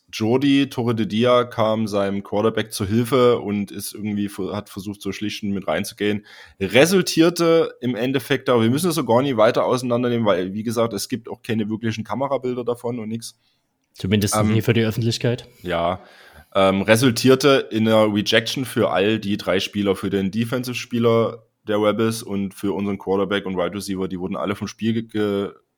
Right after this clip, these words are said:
Speaker 1: Spielfeld geschmissen und das halt sehr früh im Spiel.
Speaker 2: Und wie gesagt, äh, jetzt kommt ja noch dazu, es ist ja nicht nur das Spiel, was sie verpassen, also bei, bei, äh, Jordi wissen wir's natürlich noch nicht und auch bei Brock, wie lange,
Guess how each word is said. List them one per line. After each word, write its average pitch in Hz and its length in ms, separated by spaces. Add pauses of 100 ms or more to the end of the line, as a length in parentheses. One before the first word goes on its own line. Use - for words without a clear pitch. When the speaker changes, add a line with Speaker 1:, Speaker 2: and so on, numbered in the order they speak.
(140)
Speaker 1:
Spielfeld 120 640
geschmissen 113 480
und 92 180
das 98 180
halt 98 160
sehr 90 180
früh 95 180
im 90 100
Spiel. 78 340 (840)
Speaker 2:
Und 117 340
wie 113 100
gesagt, 110 360
äh, 117 260
jetzt 110 260
kommt 110 160
ja 110 120
noch 104 140
dazu, 117 260
es 104 120
ist 104 100
ja 107 60
nicht 107 120
nur 98 220
das 101 220
Spiel, 117 420
was 107 140
sie 113 80
verpassen, 117 460
also 101 180
bei, 95 180
bei, 92 480 (540)
äh, 98 340
Jordi 104 360
wissen 110 180
wir's 127 160
natürlich 117 360
noch 123 80
nicht 113 120
und 90 100
auch 87 80
bei 104 120
Brock, - 360
wie - 100
lange, 113 300